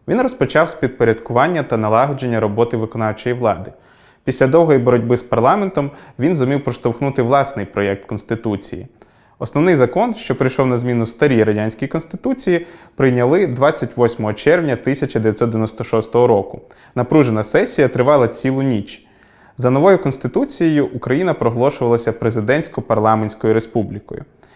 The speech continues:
Президент фактично отримав контроль над урядом і можливість втілювати власну програму. Леонід Кучма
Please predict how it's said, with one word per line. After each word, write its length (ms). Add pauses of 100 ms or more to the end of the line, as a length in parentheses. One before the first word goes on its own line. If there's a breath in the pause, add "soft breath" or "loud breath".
(180 soft breath)
Президент 580 (260 loud breath)
фактично 460
отримав 440
контроль 380
над 260
урядом 540
і 100
можливість 560
втілювати 460
власну 380
програму. 500 (480)
Леонід 340
Кучма 460